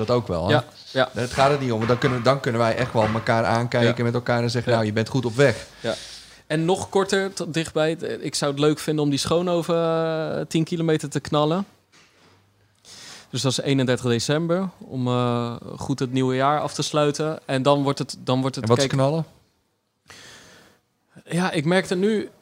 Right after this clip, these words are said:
Speaker 2: die, in het veld bij die tien Engelse mijl, maar goed, dat was solo en heel lastige omstandigheden, maar dat, dat het tempo, echt hoog tempo, nog niet als vanzelfsprekend, eh, voelde. Maar wellicht ligt dat ook gewoon aan de omstandigheden.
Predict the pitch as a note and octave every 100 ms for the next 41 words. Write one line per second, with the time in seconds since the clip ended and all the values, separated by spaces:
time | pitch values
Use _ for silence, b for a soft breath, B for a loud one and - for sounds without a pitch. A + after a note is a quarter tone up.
0 | _ _ _ E3+ E3+ - - - F3 D#3
1 | D3 - G3 G#3+ - D#3+ D#3+ D#3+ E3+ E3
2 | D#3+ D3+ D3 D#3 E3+ D#3+ - C#3+ B2+ C#3
3 | - - D3 C#3+ C3+ C3 B2+ C#3 D3 C#3+
4 | - - C3+ B2 D#3 E3 D#3 D3+ D3+ D#3+
5 | D#3 C#3+ C#3 _ - C#3 - - - D#3+
6 | D#3 D#3 D3+ D3 - _ _ _ _ _
7 | E3 E3+ D3 D#3 E3 E3+ E3 D#3+ D#3 D3+
8 | C3+ - _ C#3 C#3 C3+ D#3+ D#3+ - D3+
9 | D3 - C#3 C3+ C3 - C#3 C3+ C3 A2
10 | - A2 A2 G#2+ G#2 A#2 A#2 A2+ A#2+ A#2
11 | A2 - A#2 A#2+ B2+ - B2 - A#2 A#2
12 | - A#2+ A#2 A#2 A#2 A2 A#2 - B2+ A#2+
13 | - A#2 A2+ A2